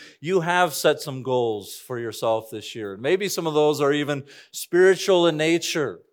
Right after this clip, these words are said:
You want to read your Bible more consistently.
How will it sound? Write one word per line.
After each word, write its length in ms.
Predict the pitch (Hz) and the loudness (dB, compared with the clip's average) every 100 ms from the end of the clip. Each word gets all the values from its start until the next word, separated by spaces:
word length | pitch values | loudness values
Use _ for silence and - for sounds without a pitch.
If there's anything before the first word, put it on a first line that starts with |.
| _ _ | _ _
You 160 | 113 117 | -14 -8
want 100 | 127 | -6
to 60 | |
read 480 | 117 139 165 170 131 - - | -4 0 4 4 2 -8 -6
your 140 | 139 | -2
Bible 500 | 131 143 165 160 135 | 4 6 8 6 4
more 220 | 117 131 139 | -2 -2 -2
consistently. 880 | 143 - 160 - 139 113 101 82 | -6 -6 -6 -4 -8 -6 -10 -12